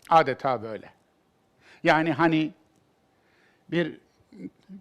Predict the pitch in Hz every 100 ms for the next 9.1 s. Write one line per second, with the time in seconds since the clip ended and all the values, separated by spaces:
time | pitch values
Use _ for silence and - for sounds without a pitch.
0 | _ 151 147 160 151 120 117 113 107 117
1 | - - 165 170 180 185 180 160 147 131
2 | 127 107 _ 185 151 127 123 117 113 -
3 | - 131 131 - 113 127 - - _ _
4 | _ _ _ _ _ _ _ _ _ _
5 | _ 175 - 214 214 220 170 165 170 160
6 | 147 127 101 - - - 180 202 180 196
7 | 208 208 - 190 185 196 214 202 190 202
8 | 180 160 139 143 139 143 143 135 120 110